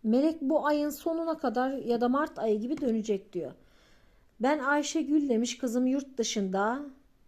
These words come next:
Bu iki bin yirmi beşte oturum alacak mı kızı?" Evet, alacak diyor. Peki ne zaman oturum alacak? Hangi ayda Mel-, Mel-, Ayşegül Hanım'ın kızı hangi ayda oturum alacak?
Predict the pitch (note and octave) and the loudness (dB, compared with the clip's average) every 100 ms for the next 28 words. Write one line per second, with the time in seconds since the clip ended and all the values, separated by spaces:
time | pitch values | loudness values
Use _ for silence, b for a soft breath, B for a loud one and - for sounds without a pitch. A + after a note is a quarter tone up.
0 | _ _ - _ _ _ - G#3+ C4 C4+ | _ _ -20 _ _ _ -4 0 2 2
1 | F4 E4+ C4+ C4+ C4 C4 C4+ - A#3+ B3 | 0 2 2 2 2 2 2 0 0 0
2 | B3+ C#4+ C#4 B3 C4 D4 D#4+ D#4+ A3+ G#3+ | 0 -4 -2 -2 0 0 -2 -2 -6 -6
3 | F#3 F#3 G#3+ B3 - _ - G3 F#3 - | -4 -2 -2 -6 -16 _ -6 -4 -4 -6
4 | F#3+ F#3+ F#3 F3 E3+ - F#3 A3+ - C4+ | -6 -4 -4 -4 -6 -4 -2 -2 -4 -6
5 | C#4 C#4+ D4+ D4+ B3 G3+ G3 G3 F#3+ F3+ | -2 0 2 2 2 -2 -4 -6 -4 -4
6 | F3 G3 G3+ B B B _ A#3+ C#4 D4 | -2 -4 -6 B B B _ 2 2 2
7 | B3+ B3+ G#3 G#3+ G#3+ G3 G#3 A3+ A3 G#3+ | 0 0 2 2 2 2 0 0 0 0
8 | G#3+ - - C#3+ G#3+ A3 G#3 - - G#3+ | -2 -6 -20 -8 -4 -2 -4 -6 -4 -4
9 | G#3+ A#3+ A#3 A3 G#3 G3 - G#3 G3 G3 | -2 -2 0 0 -2 -4 -6 -6 -2 2
10 | G#3 B3 C4 b b b - A3+ C4 B3 | 2 0 -6 b b b -6 -2 0 2
11 | G#3+ G3 G3+ G3 G#3 A3 - G3 - G3+ | 0 0 0 2 2 0 -2 -6 -6 -2
12 | G#3+ B3 - G3 F#3 F#3 F3+ - | 0 -2 -2 -2 -2 -2 -4 -6